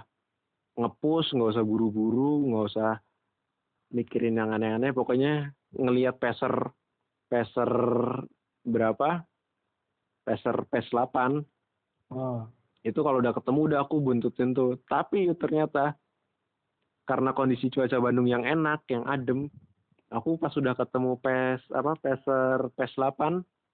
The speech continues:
Speaker 1: set gitu, yang ja-, apa, tiga jam gitu, balonnya tiga jam gitu. Tuh kayak, "Uh, udah dapet nih, Li. Cepetin aja lagi, naik lagi, naik lagi," gitu.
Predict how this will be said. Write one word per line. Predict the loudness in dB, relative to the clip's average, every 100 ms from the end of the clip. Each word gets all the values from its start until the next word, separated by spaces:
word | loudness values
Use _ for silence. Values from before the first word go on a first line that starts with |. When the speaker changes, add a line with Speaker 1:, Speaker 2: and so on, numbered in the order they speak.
| _ _ _ _ _ _ _ _ _
Speaker 1:
set | -4 -4 -2
gitu, | 0 2 0 0 -6 -14 -10
yang | -2 0 2 2 0 0 -4 -8 _ _ _ -8
ja-, | -2 0 2 2 0
apa, | -2 -2 -2 -2
tiga | -4 0 0
jam | 0 0 2 2
gitu, | 2 2 0 -4 _ _ _ _ -4
balonnya | 0 2 2 0
tiga | 0 0 0
jam | 0 0 0 0 -2
gitu. | -4 -4 -6 _ _ _ _ _ _ _ _ -4
Tuh | 0 2
kayak, | 0 -2 -6 _
"Uh, | -2 -2 -4 _ _ _ _ 0
udah | 2
dapet | 2 0 -2 -2
nih, | 0
Li. | 0 -2 -6 _ _ _ _ _ _ -6
Cepetin | -4 0 0
aja | 2 2
lagi, | 2 0 0 2
naik | 0 0
lagi, | 0 0 0
naik | 0 0
lagi," | 0 2 2 2
gitu. | 2